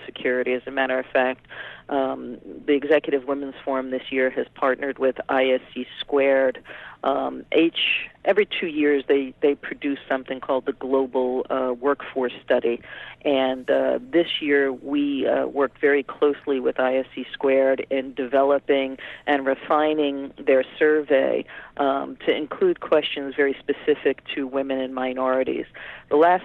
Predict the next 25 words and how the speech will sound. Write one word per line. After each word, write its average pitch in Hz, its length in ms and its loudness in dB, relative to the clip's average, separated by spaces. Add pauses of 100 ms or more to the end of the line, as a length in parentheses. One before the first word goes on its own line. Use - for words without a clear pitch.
(100)
survey 160 240 4
that 147 200 0
came 147 400 -2
out 147 360 2 (260)
in 143 200 0 (100)
two 151 80 -2
thousand 139 460 2
fifteen 147 600 -2
had 143 240 -4
showed 143 320 2
that 135 120 -2
the - 60 -2
number 143 360 0
of 131 200 -4
women 139 480 -4
in 139 260 -6
information 135 680 -10
security 135 480 -2
dropped 139 600 2
from 131 300 -4 (460)
twelve 165 380 4
percent 147 420 -2
in 151 60 -14 (220)
two 151 120 0
thousand 127 420 0